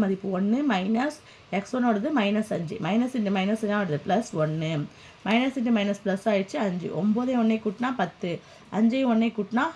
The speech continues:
ஆறு. இப்ப கேன்சல் பண்ணுங்க. ஐ ரெண்டு பத்து, மூவி ரெண்டு ஆறுன்னு வருதா? இங்க பாருங்க அப்படியே மேல. எம் ஒன் is equal to ஐ ரெண்டு பத்து, மூவி ரெண்டு ஆறு போட்டாச்சு.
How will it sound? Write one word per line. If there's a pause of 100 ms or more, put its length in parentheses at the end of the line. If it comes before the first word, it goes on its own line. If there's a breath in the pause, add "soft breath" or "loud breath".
(240)
ஆறு. (480 loud breath)
இப்ப (100)
கேன்சல்
பண்ணுங்க. (480)
ஐ (100)
ரெண்டு
பத்து, (120)
மூவி
ரெண்டு
ஆறுன்னு
வருதா?
இங்க (100)
பாருங்க
அப்படியே
மேல. (720 loud breath)
எம்
ஒன்
is
equal
to (540 loud breath)
ஐ
ரெண்டு
பத்து,
மூவி
ரெண்டு
ஆறு
போட்டாச்சு.